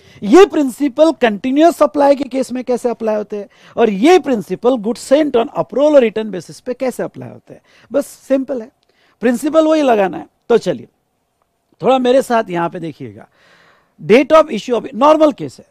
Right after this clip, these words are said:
मतलब नॉर्मल यानी रिमूवल पे, तो वो तो सिंपल है। अगर आपने इनवॉइस before दिया होगा या at the time of renewal दिया होगा, तो आपका टीओएस इनवॉइस पे आएगा। अगर आपने इनवॉइस before नहीं दिया है, not issued, not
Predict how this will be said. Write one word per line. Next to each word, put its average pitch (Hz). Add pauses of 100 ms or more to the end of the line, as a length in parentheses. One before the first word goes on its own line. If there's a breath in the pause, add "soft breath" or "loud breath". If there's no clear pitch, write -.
मतलब 208
नॉर्मल 226
यानी 240
रिमूवल 208
पे, -
तो -
वो 302
तो 311
सिंपल 277
है। - (500)
अगर 196 (100)
आपने 202
इनवॉइस 196 (180)
before 247
दिया 196
होगा 113 (200)
या 156
at 180
the 226
time 233
of 220
renewal 196
दिया 147
होगा, 107
तो 151
आपका 160
टीओएस 196
इनवॉइस 147
पे 185
आएगा। 170 (680 soft breath)
अगर 269
आपने 269
इनवॉइस 254
before 208
नहीं 208
दिया 185
है, -
not 196 (180)
issued, 277 (680)
not 208